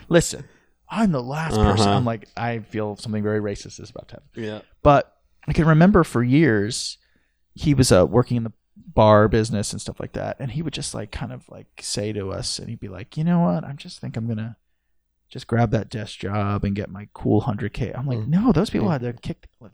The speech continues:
Speaker 1: beat their asses." Like,
Speaker 2: Yeah.
Speaker 1: like, it's not like the switch. Like, no one's offer-, no one's like, "Hey, we want you to come in and write ad. You're so funny. Go write ad copy for us. It's gonna be the most boring
Speaker 2: Yeah.
Speaker 1: ad copy in the world, and we're gonna pay you two hundred thousand." No one.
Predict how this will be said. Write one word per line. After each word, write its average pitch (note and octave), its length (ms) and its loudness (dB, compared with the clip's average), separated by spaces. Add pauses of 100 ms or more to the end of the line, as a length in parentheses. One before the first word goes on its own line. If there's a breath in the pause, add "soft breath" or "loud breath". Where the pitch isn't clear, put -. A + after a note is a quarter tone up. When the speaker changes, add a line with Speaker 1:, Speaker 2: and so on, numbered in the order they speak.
(160)
Speaker 1:
beat D#3 180 -6
their A2 160 -6
asses." F3+ 420 -6
Like, C#3 160 -6 (300 soft breath)
Speaker 2:
Yeah. G2+ 280 8
Speaker 1:
like, F2+ 100 0
it's - 160 0
not A#3+ 240 2
like B3 220 0
the E3 100 0
switch. - 680 -2
Like, D#3 260 -8
no F3+ 160 4
one's C4+ 200 4
offer-, C3+ 360 2
no D3+ 140 2
one's F#3+ 220 2
like, A#2 180 -2
"Hey, A2+ 220 -2
we A2 80 -4
want A2 240 -10
you A2 60 -14
to - 60 -14
come G#2 220 -6
in G2+ 280 -8 (320)
and A#2 180 0
write A2 240 0
ad. G#2+ 240 -10 (160)
You're B2 100 -8
so B2 260 0
funny. G2+ 380 -6
Go C#3 200 2
write D3+ 200 8
ad A#2 220 0
copy A2+ 260 -2
for A2 180 -6
us. G#2+ 140 -6
It's A2+ 100 -12
gonna C#3 100 -2
be C#3 40 -2
the C3 40 -4
most A#2+ 160 -4
boring A#2+ 160 6
Speaker 2:
Yeah. F#2+ 120 4
Speaker 1:
ad G#2+ 100 -4
copy G#2 260 0
in G#2 80 -2
the A2 60 -2
world, A2 240 -2 (180 soft breath)
and A#2 60 -6
we're A2+ 60 -4
gonna A2+ 140 0
pay A2+ 140 2
you F#2+ 80 -2
two - 140 -10
hundred D2 160 -12
thousand." A2+ 440 -14
No F#4+ 120 -4
one. F4 180 -12